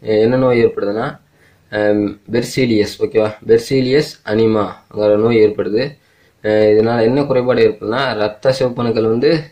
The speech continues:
சிதைவு ஏற்படுது, ஓகேவா? ரத்த சிவப்பணுக்கள் வந்து சிதைவு ஏற்படுது. இந்த vitamin வந்து நோய் குறைபாடு வந்து நல்லா note பண்ணிக்கங்க. அடுத்து வந்து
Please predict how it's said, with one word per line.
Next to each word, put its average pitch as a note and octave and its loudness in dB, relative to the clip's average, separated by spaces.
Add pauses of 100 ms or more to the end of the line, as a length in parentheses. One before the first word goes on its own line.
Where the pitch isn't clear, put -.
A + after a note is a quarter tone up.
சிதைவு A#2 -2
ஏற்படுது, G2 0
ஓகேவா? G#2 -2 (520)
ரத்த A2 -6
சிவப்பணுக்கள் A#2 -6
வந்து C3 -4
சிதைவு A2 4
ஏற்படுது. G2 -4 (600)
இந்த G2+ -4
vitamin B2+ 2
வந்து B2 0
நோய் A#2 0
குறைபாடு A2 2
வந்து A2+ -2
நல்லா G#2+ -2
note G#2 -4
பண்ணிக்கங்க. F#2+ -10 (340)
அடுத்து A#2 -4
வந்து B2 -2